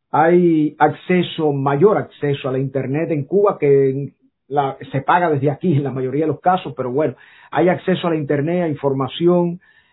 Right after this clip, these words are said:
Eh, estos mismos artistas que cantan ahora Patria y Vida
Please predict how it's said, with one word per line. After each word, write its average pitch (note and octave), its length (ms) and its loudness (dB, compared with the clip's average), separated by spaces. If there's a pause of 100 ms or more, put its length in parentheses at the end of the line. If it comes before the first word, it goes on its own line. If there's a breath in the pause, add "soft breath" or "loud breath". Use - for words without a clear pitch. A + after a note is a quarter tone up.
(140)
Eh, C3+ 480 2
estos F#3 260 2
mismos F#3+ 300 2
artistas D#3+ 520 -2
que C#3+ 140 -2
cantan E3 380 -2
ahora E3 340 0
Patria E3 380 0
y D3 60 2
Vida D#3+ 380 2